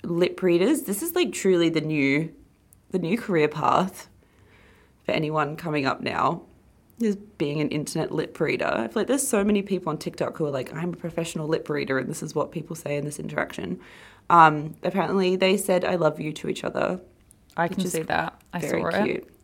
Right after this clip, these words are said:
Speaker 1: Even without a professional <laughs>
Speaker 2: Yeah.
Speaker 1: lens, you can see. What are the chances of that happening and them being filmed? I guess just,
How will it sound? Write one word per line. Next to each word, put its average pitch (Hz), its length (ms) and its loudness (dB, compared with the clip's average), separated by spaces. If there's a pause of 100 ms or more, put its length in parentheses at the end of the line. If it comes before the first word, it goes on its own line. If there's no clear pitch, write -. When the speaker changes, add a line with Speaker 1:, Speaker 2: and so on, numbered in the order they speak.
(140)
Speaker 1:
Even 208 260 10
without 190 280 12
a 233 40 6
professional 233 720 2 (300)
<laughs> - 300 -6
Speaker 2:
Yeah. 185 260 8
Speaker 1:
lens, 196 400 4
you 226 100 0
can 214 200 -2
see. 156 260 -4 (800)
What 269 200 10
are 480 80 12
the 480 180 10
chances 311 380 2
of 320 100 -4
that 254 180 0
happening 247 400 2
and 220 140 2
them 208 160 4
being 208 240 4
filmed? 208 640 2
I 190 60 0
guess 202 340 -2
just, - 520 -6